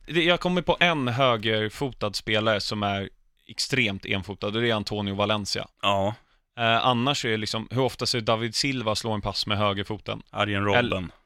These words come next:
Speaker 1: Arjen Robben.
Speaker 2: Stefan Batan.
Speaker 1: Var inte Stefan Schwarz också vänsterfotad?
Speaker 2: Jo.
Speaker 1: Ja, och Leroy Sané och liksom alla de där. Så att de vänsterfotade känns mer vänsterfotade än vad högerfotade känns vä-,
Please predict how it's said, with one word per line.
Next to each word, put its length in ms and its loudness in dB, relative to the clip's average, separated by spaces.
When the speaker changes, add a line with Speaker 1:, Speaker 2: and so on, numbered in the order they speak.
Speaker 1:
Arjen 300 2
Robben. 380 2
Speaker 2:
Stefan 380 2
Batan. 500 2
Speaker 1:
Var 80 -2
inte 120 -4
Stefan 280 -2
Schwarz 440 -2
också 240 -8
vänsterfotad? 460 -4
Speaker 2:
Jo. 120 0
Speaker 1:
Ja, 300 -2
och 300 4
Leroy 320 2
Sané 640 0
och 160 -8
liksom 260 -6
alla 200 -2
de 120 -4
där. 180 -4
Så 120 -10
att 80 -16
de 460 -8
vänsterfotade 640 -2
känns 400 -2
mer 280 0
vänsterfotade 600 -2
än 60 -8
vad 100 -4
högerfotade 580 -4
känns 200 -10
vä-, 80 -8